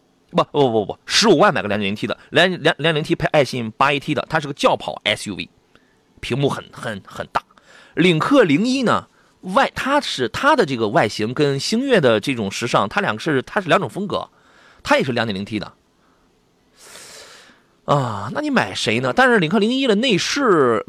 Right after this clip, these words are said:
领克零一我开过啊，它个开起来挺好开的，悬架硬，座椅硬，嗯，但是内饰还有那些功能上肯定是不如星越。因为星越已经算是吉利家里的，星越肯定的定位比领克低，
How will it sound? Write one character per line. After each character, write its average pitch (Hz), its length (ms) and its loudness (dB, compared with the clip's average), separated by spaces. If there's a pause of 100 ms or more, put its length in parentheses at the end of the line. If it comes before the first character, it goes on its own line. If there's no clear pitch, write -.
领 165 160 2
克 240 60 -2
零 254 100 -2
一 262 100 -2 (140)
我 123 240 2
开 143 260 0
过 117 140 0
啊， 82 220 -4
它 151 40 -8
个 156 120 -8
开 285 260 2
起 226 100 0
来 123 120 4
挺 135 120 -6
好 117 140 0
开 101 320 0
的， 80 320 -6
悬 120 240 -2
架 110 140 2
硬， 120 260 -4
座 139 180 2
椅 98 200 -4
硬， 139 160 2 (540)
嗯， 98 460 -6
但 214 160 2
是 185 60 -2
内 226 160 0
饰 92 920 0
还 165 100 0
有 170 80 2
那 156 80 -4
些 160 80 4
功 226 220 -2
能 120 160 -2
上 101 160 0
肯 113 180 -6
定 123 180 -2
是 113 120 -2
不 113 160 -4
如 98 360 -2
星 113 200 -8
越。 - 120 -6 (500)
因 160 80 -4
为 151 160 -2 (220)
星 277 340 -2
越 247 180 0
已 101 80 -2
经 117 200 -4
算 147 260 2
是 90 340 -6 (120)
吉 165 180 -4
利 196 160 0
家 156 260 2
里 98 160 -6
的， 64 140 -10
星 226 180 -4
越 220 140 0
肯 131 160 -4
定 196 100 0
的 185 80 6
定 180 200 2
位 190 120 4
比 123 80 0
领 98 140 -2
克 107 120 -4
低， 170 220 -8